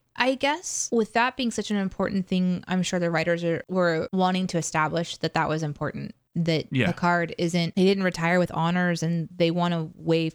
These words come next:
Speaker 1: for that to come up. I suppose
Speaker 2: Mm-hmm.
Speaker 1: an interview about an experience and things,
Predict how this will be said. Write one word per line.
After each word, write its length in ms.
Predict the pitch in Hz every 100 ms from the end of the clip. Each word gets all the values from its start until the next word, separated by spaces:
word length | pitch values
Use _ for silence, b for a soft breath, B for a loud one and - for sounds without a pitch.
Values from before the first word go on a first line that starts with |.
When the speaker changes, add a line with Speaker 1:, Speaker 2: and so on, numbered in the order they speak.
| _ -
Speaker 1:
for 80 |
that 300 | 160 147 143 -
to 140 | 151 151
come 300 | - 175 151
up. 260 | 147 202 - _
I 120 | 196 202
suppose 840 | - 208 - 208 202 247 254 214
Speaker 2:
Mm-hmm. 200 | - - -
Speaker 1:
an 80 | 190
interview 840 | 190 196 190 190 190 185 180 175 _ -
about 360 | 175 180 170 170
an 100 | 175
experience 880 | 170 - - 175 165 165 160 165 -
and 200 | 156 151
things, 280 | 156 151